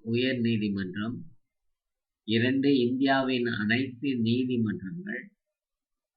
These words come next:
மூன்று, பாராளுமன்றம். நான்கு, ஜனாதிபதி. விடை, உச்ச நீதிமன்றம் மற்றும் உயர் நீதிமன்றம்.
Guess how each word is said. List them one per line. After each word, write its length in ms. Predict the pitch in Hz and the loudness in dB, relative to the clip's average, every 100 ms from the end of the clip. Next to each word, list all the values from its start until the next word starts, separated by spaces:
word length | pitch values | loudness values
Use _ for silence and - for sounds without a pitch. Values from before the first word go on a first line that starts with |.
| _ _ _ | _ _ _
மூன்று, 760 | 107 135 147 139 143 143 143 - | 0 2 2 2 0 2 -2 -4
பாராளுமன்றம். 1080 | 110 110 117 110 101 90 - 101 110 117 - _ - - _ _ _ _ _ _ - | -2 2 2 2 -2 -6 -8 -6 -6 -6 -12 _ -20 -20 _ _ _ _ _ _ -6
நான்கு, 840 | 98 120 135 135 127 123 120 120 87 | -2 0 0 0 -2 0 -2 -4 -2
ஜனாதிபதி. 800 | 107 110 113 107 98 85 87 92 _ _ _ _ _ _ _ _ _ _ _ _ _ _ | 0 2 2 0 -2 -6 -12 -16 _ _ _ _ _ _ _ _ _ _ _ _ _ _
விடை, 320 | 117 117 123 151 160 160 - _ _ _ _ _ _ | 2 4 4 2 -2 -6 -18 _ _ _ _ _ _
உச்ச 360 | 113 113 113 151 | -4 -4 0 0
நீதிமன்றம் 840 | 147 135 127 120 117 113 120 131 131 - - _ | 2 2 2 2 2 0 -2 -4 -6 -12 -20 _
மற்றும் 600 | 101 104 107 - 127 147 151 - - - | -4 0 0 -4 -6 -6 -6 -12 -18 -4
உயர் 380 | 107 117 127 120 | 2 4 4 0
நீதிமன்றம். 640 | 101 95 104 85 71 | -2 -2 -4 -6 -10